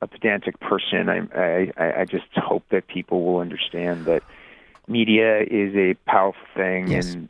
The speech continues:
Speaker 1: and this day, um, you know, what they're holding in their hands and checking every second, Twitter is, that's, that's, people wanna understand where the Enquirer is at today. The Enquirer is Twitter.
Speaker 2: Yes.
Speaker 1: And,
Speaker 2: Yes.
Speaker 1: you know, um, and we all get to become our own tabloid now.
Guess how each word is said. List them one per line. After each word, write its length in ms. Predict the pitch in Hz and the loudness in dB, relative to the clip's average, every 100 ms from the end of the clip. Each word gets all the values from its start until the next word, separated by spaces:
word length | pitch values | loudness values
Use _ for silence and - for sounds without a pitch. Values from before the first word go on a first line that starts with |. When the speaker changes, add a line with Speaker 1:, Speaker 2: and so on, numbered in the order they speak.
| - | -6
Speaker 1:
and 340 | 95 90 92 | -4 -4 -2
this 120 | 95 - | -2 -2
day, 420 | - 92 92 92 92 | 0 2 2 2 2
um, 440 | 92 92 90 82 | 2 0 -4 -10
you 120 | 104 95 | -8 -4
know, 400 | 90 90 87 - - - - | 0 0 -2 -6 -14 -20 -2
what 180 | 107 - | 0 2
they're 100 | 95 | 0
holding 320 | 107 101 101 | 0 -2 0
in 80 | 92 | -2
their 120 | 90 | 0
hands 320 | 104 101 95 | 0 0 -2
and 80 | 98 | -2
checking 440 | 92 98 - 98 95 | 0 2 0 -2 0
every 220 | 92 90 - | -2 -2 0
second, 360 | 95 - 90 | -2 -2 -10
Twitter 400 | - 110 104 92 | -2 0 2 2
is, 360 | 87 92 95 90 - - - - _ | 0 -2 -2 -2 -8 -20 -20 -20 _
that's, 260 | 107 120 117 - - | 0 2 2 -6 -4
that's, 220 | 110 110 - - - | -2 -2 -4 -16 -10
people 180 | 117 | -2
wanna 140 | 113 107 | 0 0
understand 300 | 101 - 104 | -2 0 0
where 80 | 98 | 2
the 80 | |
Enquirer 340 | 95 - 101 98 | 0 2 2 2
is 80 | 104 | 0
at 160 | 104 | 0
today. 240 | 120 131 123 | 0 2 2
The 140 | 104 | 0
Enquirer 360 | 92 101 92 90 | 2 2 4 0
is 80 | - | -2
Twitter. 280 | - 87 82 - - | -2 0 -2 -6 2
Speaker 2:
Yes. 460 | 180 185 135 - - | 6 8 6 0 -4
Speaker 1:
And, 540 | 90 87 90 92 90 | 0 2 2 0 0
Speaker 2:
Yes. 20 | |
Speaker 1:
you 60 | 92 92 | 0 2
know, 320 | 90 90 90 - | 4 2 0 0
um, 400 | 92 90 90 90 | 0 0 -4 -10
and 360 | - 92 90 - - | -4 -4 -4 -6 -2
we 160 | 107 | 2
all 180 | 98 101 | 4 4
get 140 | 95 - | 0 -8
to 80 | |
become 400 | - - 95 87 | -8 -2 0 0
our 240 | 85 80 - | 0 0 -2
own 360 | 95 92 90 - | -4 -4 -8 -6
tabloid 460 | - 98 101 87 85 | 0 2 2 -2 -4
now. 260 | 82 78 | -6 -8